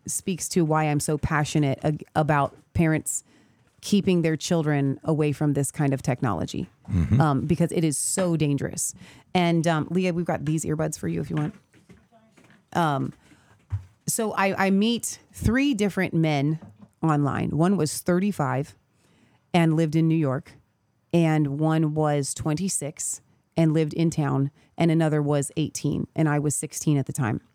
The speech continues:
Speaker 1: And, uh, so I'm talking with these people online, and just innocent, but not. It, it was not innocent. Clearly, they had motives. And, uh, one of the, the twenty-six-year-old, which you have to remember,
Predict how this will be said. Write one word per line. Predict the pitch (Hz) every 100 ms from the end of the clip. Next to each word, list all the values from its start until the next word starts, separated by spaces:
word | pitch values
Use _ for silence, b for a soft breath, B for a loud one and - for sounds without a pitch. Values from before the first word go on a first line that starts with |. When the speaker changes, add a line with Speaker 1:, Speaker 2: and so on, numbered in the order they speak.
| _ _ _ _ _ _ _ _ - _
Speaker 1:
And, | 190 180 170 160
uh, | 143 147 B B -
so | 208
I'm | 196
talking | 240 233 247 220
with | 208
these | 185 -
people | 180 170 160 151 156 b b b _ _ _ _ _ _ -
online, | 180 175 151 135 139 147 _ _ _ _
and | 175 160 151 170
just | 226 - 190 - - - - -
innocent, | 269 320 - 294 - 180
but | 190
not. | 185 135 -
It, | 180 170
it |
was | 180 196
not | 190 170
innocent. | 156 135 - - -
Clearly, | - 240 220
they | 180 170
had | 156 147
motives. | 139 123 - - - b b b b b -
And, | 202 190 180 180 165
uh, | 180 165
one | 165 156 190 240
of | 233 185
the, | 170
the | 208
twenty-six-year-old, | - 247 269 247 220 202 180
which | 170 175
you | 214
have | 294
to | 269
remember, | 185 165 127